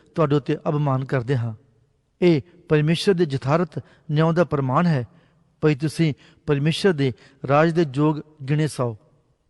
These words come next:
ਜਿਹਦੇ ਲਈ ਤੁਸੀਂ ਦੁੱਖ ਵੀ ਭੋਗਦੇ ਹੋ, ਕਿਉਂ ਜੋ ਪਰਮੇਸ਼ਰ ਦੇ ਭਾਣੇ ਇਹ ਨਿਆਂ ਦੀ ਗੱਲ ਹੈ, ਭਈ ਜਿਹੜੇ ਤੁਹਾਨੂੰ ਦੁੱਖ ਦਿੰਦੇ ਹਨ, ਉਹਨਾਂ ਨੂੰ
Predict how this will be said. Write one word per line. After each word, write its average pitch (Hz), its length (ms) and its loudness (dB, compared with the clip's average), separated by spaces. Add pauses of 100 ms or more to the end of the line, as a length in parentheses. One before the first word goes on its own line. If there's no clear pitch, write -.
ਜਿਹਦੇ 185 300 4
ਲਈ 175 200 2 (360)
ਤੁਸੀਂ 185 240 -2
ਦੁੱਖ 170 280 -2
ਵੀ 185 140 0
ਭੋਗਦੇ 131 380 -2
ਹੋ, 110 200 -6 (600)
ਕਿਉਂ 196 140 4
ਜੋ 175 220 2 (360)
ਪਰਮੇਸ਼ਰ 170 380 2
ਦੇ 202 140 2
ਭਾਣੇ 143 380 -2 (200)
ਇਹ 180 140 4
ਨਿਆਂ 156 300 0
ਦੀ 202 80 0
ਗੱਲ 147 240 2
ਹੈ, 120 240 -4 (580)
ਭਈ 156 120 2
ਜਿਹੜੇ 165 300 2 (280)
ਤੁਹਾਨੂੰ 156 440 0
ਦੁੱਖ 165 200 -4
ਦਿੰਦੇ 147 280 0
ਹਨ, 143 280 -2 (300)
ਉਹਨਾਂ 170 240 2
ਨੂੰ 196 180 -4